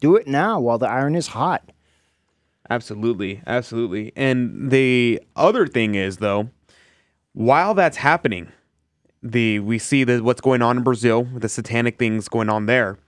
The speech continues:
Speaker 2: But then I came across this article, and I was just like, "There's so many things happening, not enough time to cover it all." And maybe later in the week, if it, it's, it becomes a slower news week, during later in the week, we can re-, revisit some of these stories in more depth. But Virginia Catholic,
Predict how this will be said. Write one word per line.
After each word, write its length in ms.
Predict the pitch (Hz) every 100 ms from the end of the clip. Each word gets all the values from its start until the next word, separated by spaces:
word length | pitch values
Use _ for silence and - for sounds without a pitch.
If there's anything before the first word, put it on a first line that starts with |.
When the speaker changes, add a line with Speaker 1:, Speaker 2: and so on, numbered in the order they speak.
| _ _ _ _ _
Speaker 2:
But 240 | 135 135 -
then 500 | 175 247 135 104 101 _ _ _
I 120 | 135
came 220 | 139 151 131
across 260 | 135 123
this 220 | 131 180
article, 440 | 127 113 101 117 147 175 -
and 100 | 113
I 60 |
was 100 | 117
just 160 | 113 120
like, 120 | 123
"There's 180 | 147 135
so 240 | - 170
many 180 | 202 180
things 220 | 151 147
happening, 440 | 120 135 - 98 92
not 180 | 117 139
enough 160 | 135
time 180 | - 123
to 80 | 113
cover 300 | - 123 117
it 60 | 95
all." 220 | 90 - - - _ _
And 140 | 117 113
maybe 360 | 131 123 120
later 300 | 113 120 117
in 80 | 113
the 60 | 104
week, 300 | 131 127 -
if 180 | 120 107
it, 260 | 98 101
it's, 180 | 101 -
it 140 | 98
becomes 300 | - - 117
a 40 | 95
slower 520 | - 135 131 117 110
news 280 | 113 131 110
week, 300 | 104 110 - _ -
during 340 | 117 110 110
later 200 | 113 110
in 60 | 110
the 60 |
week, 180 | 107 117
we 100 | 117
can 160 | 107 101
re-, 220 | 113 120
revisit 580 | 92 110 143 120 139 120
some 140 | 120
of 20 |
these 120 | 107 92
stories 320 | 120 117 104
in 80 | 104
more 180 | 107
depth. 360 | 98 127 120 - - - - -
But 200 | 139 -
Virginia 560 | 123 135 113 170 226 196
Catholic, 520 | - 151 - 143